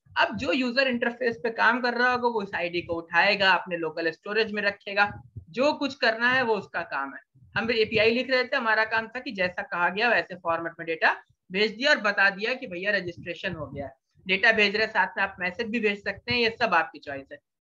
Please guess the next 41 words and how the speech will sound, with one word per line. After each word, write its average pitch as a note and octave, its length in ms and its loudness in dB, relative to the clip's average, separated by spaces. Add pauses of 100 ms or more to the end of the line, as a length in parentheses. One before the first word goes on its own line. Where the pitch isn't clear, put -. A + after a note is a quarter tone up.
चल F3 140 2
के G#3+ 140 -2
देख G#3+ 180 0
लेते A3+ 260 -2
हैं B3+ 180 -2 (320)
इंसर्ट F#3+ 340 -2
हुआ G3 220 2
है, A3+ 160 4 (1400)
Record F#3 280 2
number G3+ 240 -2
ten, B3 220 -2
yes D#3 260 -6
इंसर्ट D3+ 380 -6
हो C#3+ 140 -12
गया C#3 200 -12
है, - 320 -20 (920)
ठीक - 220 -10
है। A#2+ 120 -16 (720)
अब G#3 160 0
क्या A#3 140 4
करने A#3 280 2
वाला A#3 240 4
हूँ C#4 80 -2
मैं, A3+ 120 -2
वापस F#3 380 -2
से G#3+ 60 -6
एक G3 100 -6
बार G3+ 140 2
बंद G#3 220 -2
कर A3 160 0
रहा A3+ 120 -2
हूँ A3+ 80 -2
इसको, B3+ 240 -2
MySQL B3 560 -2
को C#4 140 -4 (1000)
वापस E3+ 360 0
से A3+ 60 -10
send A#3 260 0
कर B3 140 2
रहा B3 120 4
हूँ, D#4 240 -2